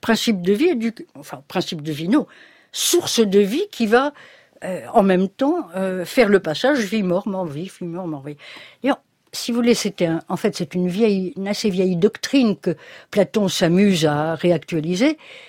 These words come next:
et c'est ce qu'on appelle la palingénésie, hein, la, la re-, c'est-à-dire que quand l'âme, elle ne, elle ne passe pas à une nouvelle vie, une autre vie, ce, ce, ce petit point-là, ce petit mobile, il,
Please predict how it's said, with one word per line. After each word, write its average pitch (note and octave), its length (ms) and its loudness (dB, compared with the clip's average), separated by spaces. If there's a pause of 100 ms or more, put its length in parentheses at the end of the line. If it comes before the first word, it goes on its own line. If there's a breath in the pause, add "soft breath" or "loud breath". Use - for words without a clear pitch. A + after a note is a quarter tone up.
et F#3 40 -6
c'est - 120 -4
ce - 80 -6
qu'on F#3+ 140 0
appelle A#3+ 300 4
la G#3 100 4
palingénésie, F3 1080 2 (120)
hein, E3+ 100 -4
la, D3 180 -10 (320 soft breath)
la F3+ 140 2
re-, F3+ 240 0 (240 loud breath)
c'est-à-dire A#3 260 4
que B3 100 4
quand A#3 220 6
l'âme, G#3+ 320 6 (440 soft breath)
elle G#3 260 6
ne, F#3+ 280 8
elle G3+ 200 4
ne G3 60 2
passe - 280 0
pas G#3+ 120 4
à F3+ 60 6
une E3+ 420 4
nouvelle F3+ 300 6
vie, A3 180 2
une G3 160 4
autre G3+ 260 4
vie, D4+ 220 6
ce, G3+ 200 2
ce, F#3 260 0
ce - 160 -4
petit - 200 -8
point-là, E3+ 440 2
ce E3+ 160 -10
petit - 160 -8
mobile, F#3 380 2 (540 loud breath)
il, A#3 220 6